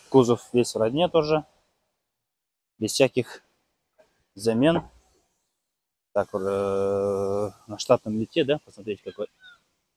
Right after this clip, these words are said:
какой красивый литьё тут стоит от Audi. И тормоза тут необычные, а, подушечки тут поставлены специально.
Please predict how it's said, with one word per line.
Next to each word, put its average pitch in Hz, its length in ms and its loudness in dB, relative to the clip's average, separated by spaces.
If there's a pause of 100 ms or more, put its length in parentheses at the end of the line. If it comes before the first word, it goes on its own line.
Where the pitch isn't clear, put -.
(440)
какой 110 240 -6
красивый 107 420 -6
литьё 101 220 -8
тут 92 140 -20
стоит 98 300 -12 (880)
от 98 160 -10
Audi. 98 440 -4 (2000)
И - 40 -20
тормоза 104 420 -2
тут 123 180 -10
необычные, 117 560 -6 (1120)
а, 92 240 -10
подушечки 117 540 -4
тут - 160 -8 (1080)
поставлены 104 460 -4
специально. 101 500 -10